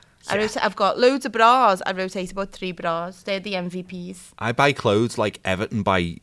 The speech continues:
Speaker 2: expensive midfielders
Speaker 1: Yeah.
Speaker 2: that they don't need and that are also shit. I, I just waste money on stuff. And, and the thing about, like, sustainability, like, I, I, all these clothes I've just thrown out. Like, do you remember those cords you bought in nineteen ninety-eight? No, but some seahorse near the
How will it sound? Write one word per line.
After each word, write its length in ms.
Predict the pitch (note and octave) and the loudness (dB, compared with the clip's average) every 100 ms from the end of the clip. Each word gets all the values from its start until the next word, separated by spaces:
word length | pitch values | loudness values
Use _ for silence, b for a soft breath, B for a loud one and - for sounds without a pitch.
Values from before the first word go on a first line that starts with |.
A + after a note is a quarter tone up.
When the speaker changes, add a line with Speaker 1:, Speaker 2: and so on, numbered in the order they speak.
| - | -14
Speaker 2:
expensive 460 | - - E2+ D#2+ | -8 -4 -4 -4
midfielders 540 | E2+ E2 - E2 E2+ F#2 | -4 -4 -4 -4 -4 -6
Speaker 1:
Yeah. 40 | |
Speaker 2:
that 120 | F#2 | -6
they 100 | F#2 | -6
don't 400 | E2 - E2+ F2 | -6 -2 -2 -4
need 320 | D#2 D#2+ E2 - - | -6 -6 -6 -8 -10
and 160 | D#2+ | -10
that 120 | D#2+ | -10
are 80 | D#2 | -8
also 300 | D#2 D2+ - | -8 -8 -8
shit. 400 | D#2 - F2 - - | -8 -6 -6 -8 -10
I, 160 | F2+ - | -10 -8
I 80 | F#2 | -8
just 240 | F2+ G2+ | -6 -6
waste 260 | G2+ F2 - | -4 -4 -4
money 220 | D#2+ F#2+ | -4 -4
on 140 | G2 | -6
stuff. 260 | - G2 G2 - B | -6 -6 -6 -8 B
And, 200 | G#2+ A2+ | -6 -4
and 280 | G2+ G2+ F#3+ - b b | -2 -2 -4 -8 b b
the 100 | - | -6
thing 280 | G2+ A#2+ B2 | -2 -2 0
about, 340 | B2 A#2+ G#2 - - | 0 0 0 -6 -6
like, 460 | F2+ E2+ - - _ _ _ _ _ | -4 -4 -8 -20 _ _ _ _ _
sustainability, 1040 | - G2+ - F#2+ F#2 F2 F2+ G2+ - A#2+ G#2 | -10 -10 -4 -2 -2 -2 -2 -2 -4 -8 -4
like, 240 | G2+ F2+ | -4 -2
I, 100 | E2 - | -4 -6
I, 120 | - - | -8 -6
all 200 | A2+ C3+ | -4 -4
these 120 | C#3+ | -6
clothes 300 | - F#2+ A#2 | -8 -8 -6
I've 80 | D3+ | -8
just 220 | E3+ - | -12 -12
thrown 240 | - A2+ F#2+ | -6 -4 -2
out. 180 | B2+ - | -4 -2
Like, 160 | B2+ - _ _ - | -4 -6 _ _ -10
do 100 | C#3+ | -4
you 20 | |
remember 240 | D3 D#3+ | 0 0
those 160 | D3+ D3 | 0 0
cords 380 | - C#3 C3+ D3+ | 0 4 4 2
you 60 | |
bought 240 | E3+ E3 D#3 | 0 0 0
in 80 | A2 | 0
nineteen 240 | G2 G2 | 0 -2
ninety-eight? 440 | F#2 F#2 A2 C3+ | -2 0 0 -2
No, 440 | E2 F2 F2+ B2+ - | -4 0 2 2 -2
but 140 | G2+ | -12
some 200 | - C3+ | -6 -4
seahorse 640 | A#2+ - A2+ G#2 C3 C3+ C3 | -4 -2 -2 2 2 2 0
near 120 | A#2 | -2
the 160 | F#2+ | -2